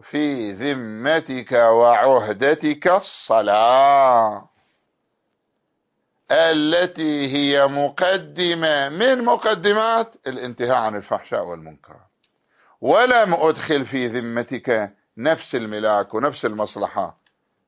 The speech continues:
الذي هو الانتهاء عن الفحشاء والمنكر. هذا تمام الكلام في الجهة الأولى، تعريف الواجب النفسي وتعريف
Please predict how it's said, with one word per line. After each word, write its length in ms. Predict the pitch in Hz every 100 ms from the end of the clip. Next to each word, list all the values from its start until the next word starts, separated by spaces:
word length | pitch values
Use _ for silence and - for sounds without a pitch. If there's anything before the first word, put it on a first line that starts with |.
| 95
الذي 400 | 101 98 98 104
هو 300 | 110 120 - _ _ _ _ _
الانتهاء 1000 | 95 98 92 95 87 92 92 101 135 151
عن 140 | 98 80
الفحشاء 640 | 69 80 - - 104 -
والمنكر. 840 | 80 73 76 76 85 87 _ _ _ _ _ _ _ _ _
هذا 580 | 135 160 151 127 113 107
تمام 480 | 95 107 117 120 107
الكلام 640 | 95 - 98 107 120 127
في 140 | 127 104
الجهة 540 | 92 95 110 127 143 147 _ _ _ _ _ _ _ _ 98
الأولى، 920 | 98 87 110 98 92 90 87 85 80 80 80 90 _ _ _ _ _ _ _
تعريف 840 | 95 87 92 104 120 143 143 - _ _ _ _ _ _ _ _ 87
الواجب 560 | 92 101 113 95 92
النفسي 760 | 92 92 107 - - 123 139 233 _ _ _ _ _
وتعريف 920 | 92 - 85 87 92 104 120 135 _